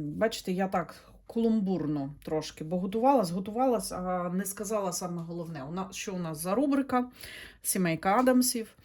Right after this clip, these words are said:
Ми завжди тут розбираємо сімейку. Ось, і в кінці ми розберемо, був тут вплив сімейки чи взагалі земної кулі, людей, а, рукотворне, нерукотворне. Зараз ми це все розберемо. І так...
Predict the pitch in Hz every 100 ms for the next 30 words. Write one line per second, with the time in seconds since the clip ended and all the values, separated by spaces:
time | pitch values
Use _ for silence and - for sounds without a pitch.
0 | - - - 196 180 180 185 247 208 190
1 | 180 165 165 180 160 147 156 - 190 196
2 | 247 269 262 254 - - - - 208 220
3 | 214 214 - 247 262 - - 220 220 294
4 | 277 226 220 196 196 214 175 139 113 -
5 | _ - 165 247 254 277 262 - - 208
6 | 202 190 - _ - - 196 196 220 226
7 | 247 233 - - - 165 165 170 165 160
8 | 196 170 160 160 147 143 226 233 214 160
9 | 156 160 220 220 196 _ _ - 160 151
10 | 151 156 175 175 214 196 185 165 160 170
11 | 180 214 190 156 175 170 170 156 156 -
12 | 170 160 143 151 143 123 - _ _ 214
13 | 208 170 -